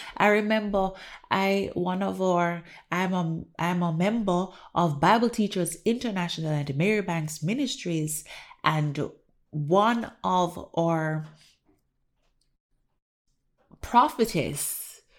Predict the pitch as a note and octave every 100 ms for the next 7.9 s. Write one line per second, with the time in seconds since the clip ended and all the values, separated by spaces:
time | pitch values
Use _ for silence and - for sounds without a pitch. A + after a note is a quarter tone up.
0 | _ _ _ _ _ - _ - - B3
1 | A#3 G3 D#3+ D3+ - D#3+ D3+ D3 - -
2 | - - E3+ - G#3 G3+ F#3 E3 D#3+ G3+
3 | A3+ F3+ D3+ E3+ - - - - _ _
4 | _ _ _ _ - - B3+ A3+ G#3+ -
5 | - G3+ G#3+ A3+ G#3 G#3 G3+ - A3 G#3
6 | G3+ A3 G#3 - F#3 F#3 D#3 D#3 - -
7 | C#3 - _ _ G3 F3+ E3+ E3